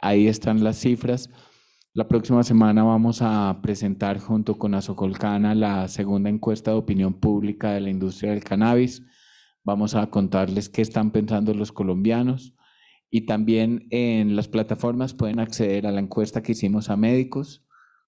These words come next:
Los médicos hoy en día en Colombia, eh, consideran, el setenta y cuatro por ciento de los médicos consideran que el cannabis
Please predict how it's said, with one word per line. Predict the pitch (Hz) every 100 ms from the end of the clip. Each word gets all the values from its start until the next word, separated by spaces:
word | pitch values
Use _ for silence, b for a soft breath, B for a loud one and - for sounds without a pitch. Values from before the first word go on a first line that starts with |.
| -
Los | 104 107
médicos | 110 110 107 117 -
hoy | 107
en | 110 110
día | 113 113
en | 113
Colombia, | 113 113 113 110 113
eh, | 107 104 - 104
consideran, | - 104 95 98 101 104 110 113 -
el | 98
setenta | - 98 98 92
y | 90
cuatro | 113 110 123
por | 123
ciento | - 104 101
de | 110
los | 101
médicos | 101 98 98 110 -
consideran | 101 95 - 98 101 104 104
que | 101
el | 98
cannabis | 90 92 95 98 95 -